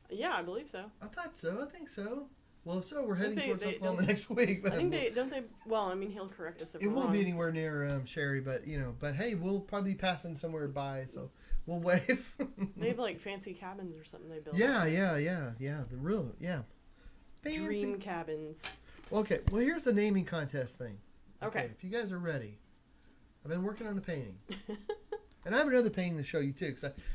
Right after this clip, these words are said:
Speaker 2: 'cause we have the naming contest thing, but also I, I just wanna pick, pick your brain. And we'll figure out a prize for,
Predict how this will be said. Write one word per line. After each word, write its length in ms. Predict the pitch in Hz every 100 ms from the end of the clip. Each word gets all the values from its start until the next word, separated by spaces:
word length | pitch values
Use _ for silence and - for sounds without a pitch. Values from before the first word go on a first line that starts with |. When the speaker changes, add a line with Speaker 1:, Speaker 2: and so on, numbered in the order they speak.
| - -
Speaker 2:
'cause 120 | 202
we 80 | 277
have 80 |
the 80 | 220
naming 240 | 208 208 -
contest 440 | 190 151 165 143
thing, 140 | 151
but 100 | 160
also 280 | 240 247 175
I, 160 | 160 147
I 20 |
just 140 | 185 -
wanna 140 | 165
pick, 320 | 131 175 147
pick 160 | - 151
your 80 | 143
brain. 240 | 139 123
And 80 | 165
we'll 120 | 262
figure 260 | 320 262 196
out 100 | 147
a 40 |
prize 420 | - 156 147 139
for, 300 | - 131 123